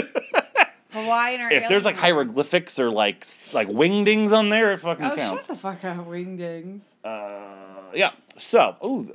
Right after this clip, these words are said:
Speaker 1: I just noticed the special features here. It had Warner Night at the Movies nineteen forty-one Short Subjects Gallery. It also had some classic cartoons on here.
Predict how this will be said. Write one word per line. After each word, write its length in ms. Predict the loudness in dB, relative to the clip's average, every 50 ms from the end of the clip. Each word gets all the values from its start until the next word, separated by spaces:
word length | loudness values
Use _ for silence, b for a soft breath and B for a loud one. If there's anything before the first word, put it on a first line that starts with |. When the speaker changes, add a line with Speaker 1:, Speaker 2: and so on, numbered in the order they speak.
| -8 -4 -4
Speaker 1:
I 80 | -4 -4
just 160 | -4 -6 -6
noticed 220 | -6 -6 -6 -8
the 60 | -10 -14
special 360 | -8 -6 -4 -4 -4 -6 -8
features 360 | -8 -10 -10 -8 -10 -8 -6
here. 140 | -4 -4 -4
It 60 | -4
had 100 | -4 -4
Warner 440 | -4 -4 -2 -2 -2 -2 -2 -2 -4
Night 300 | -4 -4 -4 -4 -6 -6 -8
at 120 | -8 -6 -2
the 60 | -2
Movies 440 | 0 0 0 -2 -2 -2 -4 -4 -4
nineteen 340 | -4 -4 -4 -6 -6 -8 -6
forty-one 380 | -6 -4 -4 -4 -2 -4 -4 -6
Short 360 | -6 -6 -6 -6 -6 -6 -8
Subjects 440 | -6 -6 -6 -4 -6 -8 -10 -8 -6
Gallery. 340 | -4 -4 -2 -2 -4 -4
It 80 | -6 -6
also 200 | -6 -6 -8 -10
had 140 | -10 -10 -12
some 140 | -12 -14 -14
classic 400 | -10 -10 -10 -10 -10 -12 -14 -12
cartoons 540 | -12 -12 -12 -12 -12 -12 -10 -10 -8 -8
on 180 | -6 -6 -8 -8
here. 320 | -10 -12 -12 -12 -14 -16